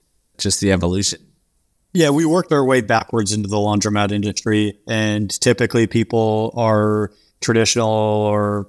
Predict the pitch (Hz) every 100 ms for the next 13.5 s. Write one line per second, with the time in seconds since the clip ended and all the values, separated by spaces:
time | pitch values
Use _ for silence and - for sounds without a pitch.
0 | _ 113 113 104 110 110 107 117 107 107
1 | 110 120 120 120 123 127 131 107 113 107
2 | 104 107 107 107 101 120 107 95 104 113
3 | 101 104 104 104 107 107 107 107 104 104
4 | - - 107 104 104 98 110 110 117 127
5 | - 117 104 - - _ _ _ _ _
6 | 135 131 139 143 - 131 110 110 117 123
7 | 120 120 - 127 123 110 123 120 120 123
8 | 123 131 - _ _ _ _ _ _ -
9 | 135 117 98 - 135 131 123 117 113 101
10 | 110 104 98 98 - 110 104 104 101 104
11 | 107 110 107 107 113 110 120 117 110 110
12 | - 107 107 107 131 120 117 110 110 107
13 | 104 104 110 113 107